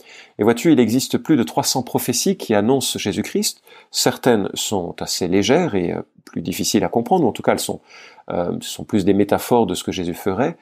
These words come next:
mais une soixantaine de ces prophéties sont d'une, euh, précision redoutable, et on ne sait pas l'expri-, les expliquer en dehors de l'intervention, euh, d'un Dieu qui a, euh, conduit la rédaction de cet ouvrage. Donc la Bible est fiable, donc le Dieu de la Bible est fiable.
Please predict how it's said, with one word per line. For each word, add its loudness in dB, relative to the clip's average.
mais 4
une 2
soixantaine 0
de 0
ces 0
prophéties -2
sont 2
d'une, 2
euh, 0
précision 0
redoutable, -2
et 6
on 6
ne 4
sait 0
pas 2
l'expri-, -2
les -2
expliquer 0
en 0
dehors 4
de 2
l'intervention, 0
euh, -2
d'un -2
Dieu 2
qui -2
a, 2
euh, -6
conduit 4
la 4
rédaction -2
de -6
cet -10
ouvrage. -12
Donc -2
la 4
Bible 2
est 4
fiable, 0
donc -4
le 4
Dieu 4
de 2
la 2
Bible -2
est -4
fiable. -10